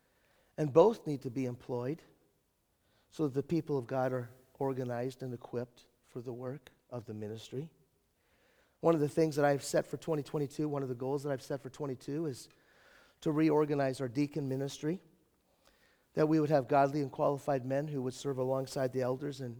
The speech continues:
meeting and ministering to the needs of the body of Christ. And I ask that you would pray with me towards that end, that in twenty twenty-two, that deacons would be established here in our church to serve the people of God.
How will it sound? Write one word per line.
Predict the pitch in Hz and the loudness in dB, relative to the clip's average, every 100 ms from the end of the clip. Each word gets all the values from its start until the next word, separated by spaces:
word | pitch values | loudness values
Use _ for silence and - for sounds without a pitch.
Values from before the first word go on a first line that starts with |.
| 147 | -8
meeting | 127 131 131 139 _ _ - | -6 -6 -10 -14 _ _ -10
and | 123 | -6
ministering | 123 131 139 127 | -6 -6 -10 -10
to | 127 | -10
the | 120 | -8
needs | 123 120 | -10 -10
of | 120 | -12
the | 117 | -12
body | 113 110 117 | -10 -8 -8
of | 113 | -10
Christ. | - 107 127 147 - _ _ _ _ _ _ _ _ _ _ | -10 -10 -10 -12 -20 _ _ _ _ _ _ _ _ _ _
And | 165 | 2
I | 190 | 4
ask | 151 151 - | 6 4 0
that | - | -4
you | 143 | -2
would | 143 | -2
pray | - 139 | -2 -4
with | 135 131 | -4 -6
me | 147 | -10
towards | - 135 131 | -6 -8 -4
that | 139 131 | -4 -2
end, | 123 147 | -4 -4
that | 123 120 | -6 -6
in | 135 | -8
twenty | - 135 123 | -6 -8 -8
twenty-two, | - 127 - 127 127 170 _ _ _ _ _ _ _ _ _ _ _ _ _ _ _ - | -8 -10 -8 -6 -6 -8 _ _ _ _ _ _ _ _ _ _ _ _ _ _ _ -4
that | 160 | -2
deacons | 170 220 131 120 | 0 -2 -4 -6
would | 117 | -6
be | 123 | -4
established | 120 - 120 120 123 - | -6 -6 -8 -8 -12 -10
here | 117 | -10
in | |
our | 110 | -12
church | 101 - 120 - - _ _ | -12 -10 -10 -10 -20 _ _
to | - | -10
serve | 123 - 120 117 135 - _ _ _ _ _ _ _ - | -10 -6 -6 -6 -8 -14 _ _ _ _ _ _ _ -8
the | |
people | 131 131 - 113 | -6 -6 -6 -10
of | 104 | -8
God. | 101 95 | -10 -10